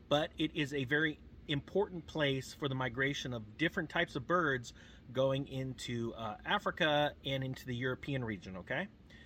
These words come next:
Uh, in response to concerns about a fir-, a bird flu outbreak threatening the country's food supply, and that's what we're gonna get to in a second, Agriculture Minister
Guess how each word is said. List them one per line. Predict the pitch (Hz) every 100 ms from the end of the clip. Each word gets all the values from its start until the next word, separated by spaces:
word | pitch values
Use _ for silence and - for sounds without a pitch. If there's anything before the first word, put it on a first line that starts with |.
| - - - -
Uh, | 123 120 113 - - - - -
in | 151
response | 156 - 165 180 -
to |
concerns | 165 160 - 160 156 151 143 -
about | 127 - 135 147 147
a | 131 - -
fir-, | 156 170 -
a | 127
bird | 113 147 151 165 160
flu | - 151
outbreak | 139 170 127 120 113
threatening | - 156 156 160
the | 147
country's | - 147 143 -
food | 165 156
supply, | 127 - 104 117
and | - 117
that's | 123
what | 135
we're | 131
gonna | 135
get | 151
to | - 117
in |
a |
second, | 107 110 113 139 - - - - -
Agriculture | 175 196 202 180 170
Minister | 147 143 - 143